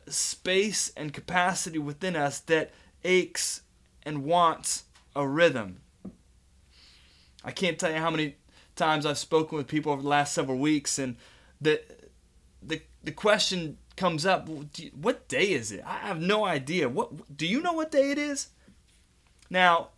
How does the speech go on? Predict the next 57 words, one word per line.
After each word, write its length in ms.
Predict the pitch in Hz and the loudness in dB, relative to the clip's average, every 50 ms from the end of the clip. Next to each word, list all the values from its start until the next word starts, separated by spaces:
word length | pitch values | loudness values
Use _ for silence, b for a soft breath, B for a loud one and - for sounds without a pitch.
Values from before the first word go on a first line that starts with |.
| _ | _
it's 220 | 202 254 262 - - - | 0 0 0 0 0 2
awesome 480 | 156 170 185 196 190 180 - 185 160 | 6 8 8 8 8 6 0 -4 -4
to 80 | 139 135 | -4 -4
forget 320 | - 151 151 143 156 143 | -2 -2 0 2 2 2
what 220 | 139 143 139 143 - | 2 0 0 0 0
day 180 | 139 139 139 | 2 2 2
it 80 | 135 131 | 4 2
is 220 | 127 127 123 117 | 0 0 -2 -4
when 160 | 127 135 135 | -4 -4 -2
you're 80 | 135 131 | -2 0
on 120 | 127 127 | -2 -2
vacation. 540 | 120 123 117 120 - 131 127 120 - - 117 | -4 -6 -10 -8 -6 -6 -4 -4 -6 -8 -8
I 120 | 117 139 170 | -4 -4 -2
remember 280 | 170 170 165 160 151 | 0 0 0 0 -2
being 220 | 139 143 156 156 151 | -2 -2 -2 0 0
on 200 | 147 147 147 143 | 0 0 0 0
my 180 | 143 139 135 | 0 -2 -2
honeymoon 500 | 123 - 156 160 156 147 147 139 139 135 | -2 -4 -2 -2 0 0 0 0 0 0
with 100 | 135 131 | 0 0
my 160 | 131 131 127 | 0 0 0
wife, 460 | 127 131 143 147 147 139 123 117 - B B B B B | 2 2 4 4 4 4 2 -2 -8 B B B B B
my 160 | - 147 143 139 | 2 2 2 2
bride, 640 | 131 131 135 143 151 151 151 151 151 139 131 113 113 B B B B B B - | 2 0 2 4 4 6 6 4 4 2 2 0 -6 B B B B B B -10
and 400 | - 139 135 135 131 131 - - - 71 - | -6 -4 -4 -2 -4 -4 -6 -10 -14 -18 -16
we 280 | 139 147 151 165 170 | -14 -8 -6 -4 -4
looked 260 | 160 165 185 185 185 190 | -2 -2 -2 -4 -4 -4
at 60 | 185 | -6
each 160 | 185 - - | -4 0 2
other 160 | 185 165 180 | 2 2 2
one 180 | 175 175 175 170 | 0 -2 -2 0
time. 200 | 196 185 170 160 | 0 -2 -2 -2
She's 140 | - 170 156 | -4 -8 -10
like, 200 | - - 151 - b b b b b b | -12 -14 -16 -20 b b b b b b
"Do 80 | - 156 | -6 -4
you 80 | 190 226 | 0 2
know 80 | 254 | 2
what 120 | 254 247 240 | 2 2 2
day 100 | 240 254 | 0 0
it 80 | 240 | 2
is?" 240 | 262 262 247 240 - - _ | 0 0 0 -2 -8 -14 _
"No." 300 | 143 143 147 131 113 107 | -2 0 0 0 0 -2
"Do 120 | 113 127 | -6 -6
you 140 | 151 160 156 | -4 -4 -4
care?" 460 | 160 - 208 208 214 226 233 233 233 - _ | -2 -2 0 0 2 2 0 -2 -4 -10 _
"No, 260 | - 147 151 143 131 123 | -4 0 2 2 2 2
not 220 | 131 143 147 143 | 2 0 0 0
a 60 | 135 | 0
bit." 340 | 131 - 147 131 113 - - | 0 0 0 0 0 -2 -4
This 220 | - 196 190 - | -4 -2 -2 -2
is 100 | 151 131 | -4 -6
fantastic. 960 | - - 139 127 120 117 - - 160 147 143 120 - - - - - - - - | -6 -4 -4 -4 -4 -6 -4 -2 0 0 0 -2 -4 -10 -12 -14 -14 -14 -14 -12
<laughs> 640 | - - 151 - - - - - - - - - | -10 -10 -10 -10 -10 -12 -12 -12 -12 -14 -12 0
This 220 | 160 214 240 233 262 | 2 4 4 4 4
is 120 | 226 180 | 2 0
not 280 | 170 170 185 202 202 190 | 2 2 2 4 4 2
a 60 | 180 | 2
honeymoon. 560 | 175 185 180 185 175 156 143 127 113 107 - | 2 2 2 2 0 0 0 -2 -2 -4 -8